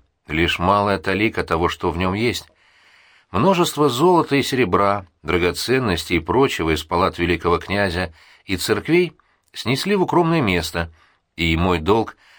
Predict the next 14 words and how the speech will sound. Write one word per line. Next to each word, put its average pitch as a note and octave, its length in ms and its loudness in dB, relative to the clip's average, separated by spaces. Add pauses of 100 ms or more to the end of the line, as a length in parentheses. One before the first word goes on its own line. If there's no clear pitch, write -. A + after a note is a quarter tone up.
(120)
отдать F2 500 -2
это F#2+ 180 -2
твоим G#2+ 320 -2
воинам. A#2 480 -2 (420)
Прими D#2+ 340 0
это F2+ 240 0
в D#2 80 -4
дар F2+ 200 0
от G#2 140 -4
меня A2+ 380 -2 (440)
и A2+ 140 2
узри A#2 380 0
мою C3 240 0
преданность». D2 680 -4